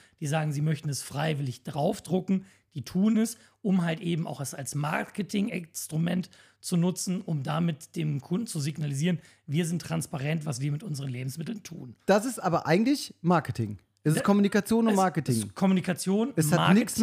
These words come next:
Speaker 1: Marketing.
Speaker 2: Produkt zu tun oder mit Qualität.
Speaker 1: Genau, das überhaupt gar nicht. Und die Firmen rechnen selber aus,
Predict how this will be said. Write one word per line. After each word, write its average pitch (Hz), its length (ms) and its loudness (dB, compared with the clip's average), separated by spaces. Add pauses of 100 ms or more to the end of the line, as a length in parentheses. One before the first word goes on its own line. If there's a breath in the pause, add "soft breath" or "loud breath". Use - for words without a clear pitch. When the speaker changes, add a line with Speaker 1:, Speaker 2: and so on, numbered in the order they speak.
Speaker 1:
Marketing. 254 120 4
Speaker 2:
Produkt 180 360 4
zu 123 80 -4
tun 123 200 0
oder 131 120 4
mit 135 120 4
Qualität. 160 460 0 (460)
Speaker 1:
Genau, 190 480 0
das 170 340 0
überhaupt 208 380 -2
gar 139 240 0
nicht. - 320 -18
Und - 360 0
die 135 200 -2
Firmen 220 600 0 (300 soft breath)
rechnen 165 460 0
selber 175 580 0
aus, 160 600 -2